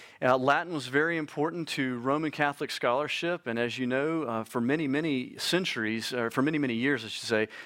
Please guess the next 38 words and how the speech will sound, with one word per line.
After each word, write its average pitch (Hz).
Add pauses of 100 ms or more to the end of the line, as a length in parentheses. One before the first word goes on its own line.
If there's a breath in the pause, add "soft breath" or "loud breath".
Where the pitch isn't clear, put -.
(120)
the, 131
the 123
Roman 165
Catholic 165
Mass 131
was 139
conducted 147
in 170
Latin. 139
There 127
are -
still 151
places 160
today 131
where 113
the, 117
the 113
Roman 139
Catholic 135
Mass 127
is 131
conducted 131
in 131
Latin, 113
where 110
people 127
can't 135
understand 135
what's 127
being 127
said, 160
and 104
I'm 113
not 127
gonna 127 (560 loud breath)
get 123
into 120
that. 123